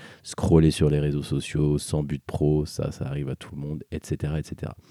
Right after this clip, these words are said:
Une fois que vous avez ces deux colonnes sous les yeux, c'est désormais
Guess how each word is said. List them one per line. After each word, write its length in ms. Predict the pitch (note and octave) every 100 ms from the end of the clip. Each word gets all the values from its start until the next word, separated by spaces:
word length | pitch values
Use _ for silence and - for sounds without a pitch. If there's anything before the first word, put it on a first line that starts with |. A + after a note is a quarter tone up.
| - - -
Une 100 | F#2+
fois 160 | - C#3
que 80 |
vous 140 | A2 G2
avez 200 | G2 F#2+
ces 180 | - D#2
deux 260 | D#2 A2+
colonnes 340 | - G#2 F#2 F2
sous 160 | -
les 260 | E2 D#2+ D#2
yeux, 280 | G#2+ C#3 -
c'est 160 | -
désormais 440 | D2 D#2 D#2 D#2